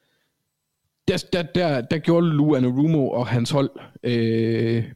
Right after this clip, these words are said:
virkelig nogle, nogle fede ting, eller ikke fede ting, men de gjorde bare noget snedigt. Altså, de lavede nogle gode justeringer, men just, men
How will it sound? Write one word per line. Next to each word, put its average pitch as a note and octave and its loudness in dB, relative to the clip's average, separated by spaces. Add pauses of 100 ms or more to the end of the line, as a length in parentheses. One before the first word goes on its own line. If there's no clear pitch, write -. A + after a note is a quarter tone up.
(100)
virkelig C3 -2
nogle, A2 -2
nogle A#2 -4 (320)
fede D3 -2
ting, C#3+ -4
eller G#2 -6
ikke C#3+ -8
fede E3+ 0
ting, D#3+ -4
men B2 -4 (120)
de D3 -4
gjorde C#3+ -4
bare C#3+ -4
noget B2+ 2
snedigt. C3 0
Altså, A#2 -6
de B2 -6
lavede C#3+ 0
nogle D#3 0
gode D#3 0
justeringer, A#2+ -2
men B2+ 2
just, C3 0
men C3+ -4